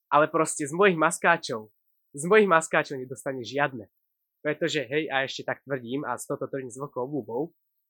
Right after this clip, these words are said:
že bežnému skautovi stačí na jeho skautský život jedný a keď je naozaj veľký, o, veľmi premotivovaný, tak mu stačia dvoje maskáčov, hej, na celú jeho skautskú kariéru.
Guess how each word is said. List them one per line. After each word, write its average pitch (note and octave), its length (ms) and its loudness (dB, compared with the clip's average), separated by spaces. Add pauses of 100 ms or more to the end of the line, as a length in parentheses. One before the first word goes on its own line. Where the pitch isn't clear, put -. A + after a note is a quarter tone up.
že B2+ 120 -10
bežnému F3+ 320 0
skautovi C#3 560 -4
stačí - 480 -4
na D3 160 -2
jeho A#2+ 80 -14
skautský D#3 400 -6
život C#3+ 320 -8 (320)
jedný D3+ 560 0 (240)
a D3+ 80 0
keď E3 240 -2
je F3 40 -2
naozaj F#3+ 440 4
veľký, D#3 400 -4 (600)
o, A#2 440 -8
veľmi F3+ 240 4
premotivovaný, C3+ 1040 -2 (320)
tak C3 200 -2
mu D3 240 -6
stačia D#3 360 -6
dvoje E3 200 0
maskáčov, B2+ 520 -6
hej, D3 160 -4
na B2 120 -4 (120)
celú D#3 240 -2
jeho B2+ 80 -12
skautskú B2+ 400 -12
kariéru. A2+ 400 -16